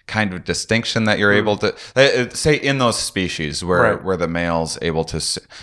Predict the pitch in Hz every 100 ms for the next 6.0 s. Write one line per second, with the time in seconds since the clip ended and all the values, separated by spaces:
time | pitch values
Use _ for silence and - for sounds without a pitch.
0 | - 113 104 143 131 110 87 - 95 87
1 | 82 85 - - 90 90 87 - 76 -
2 | - 85 82 78 76 78 76 113 - 139
3 | 151 135 147 123 131 120 117 90 143 123
4 | 117 - 123 110 107 - 104 107 101 107
5 | 101 - 113 104 95 120 113 107 107 -